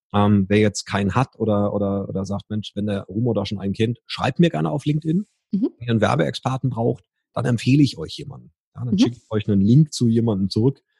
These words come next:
Speaker 1: äh, der da, der da nicht nur das als Dienstleistung macht, sondern eben auch Beratung macht. Also er sagt,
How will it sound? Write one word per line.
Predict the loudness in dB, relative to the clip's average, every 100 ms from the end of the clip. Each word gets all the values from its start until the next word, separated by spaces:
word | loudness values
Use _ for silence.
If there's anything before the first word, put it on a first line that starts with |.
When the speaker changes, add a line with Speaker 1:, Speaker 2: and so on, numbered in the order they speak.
| _ -6
Speaker 1:
äh, | -2 0 0
der | -2
da, | -2 -2 -4
der | -6 -6
da | -4
nicht | -2 -2 -2
nur | -2 0
das | -2 -4
als | -10 -4
Dienstleistung | 0 2 2 -2 0 0 0
macht, | 0 -2
sondern | -2 0
eben | 0 -2
auch | -2
Beratung | -6 -6 -10 -10
macht. | -12 -14
Also | -8 -6
er |
sagt, | -6 -8